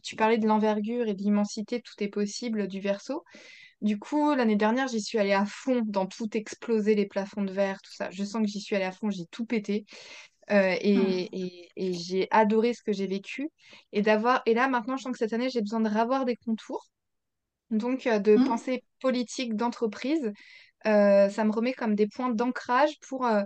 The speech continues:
Speaker 1: j'ai l'impression de recommencer, d'avoir tout pété là. J'ai l'impression d'avoir fini un gros cycle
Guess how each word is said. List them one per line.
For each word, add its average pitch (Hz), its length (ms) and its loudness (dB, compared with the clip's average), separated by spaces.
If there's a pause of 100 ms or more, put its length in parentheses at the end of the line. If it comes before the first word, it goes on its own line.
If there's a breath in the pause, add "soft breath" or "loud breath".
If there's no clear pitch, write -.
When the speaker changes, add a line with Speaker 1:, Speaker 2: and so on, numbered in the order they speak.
(280 loud breath)
Speaker 1:
j'ai 240 100 -2
l'impression 233 240 0
de 294 80 4
recommencer, 214 560 4
d'avoir 220 300 2
tout - 200 -16
pété 302 300 2
là. 240 140 2
J'ai 226 100 -6
l'impression 208 280 0
d'avoir 208 220 0
fini 240 240 -4
un 185 100 -2
gros 208 300 -2
cycle - 360 -8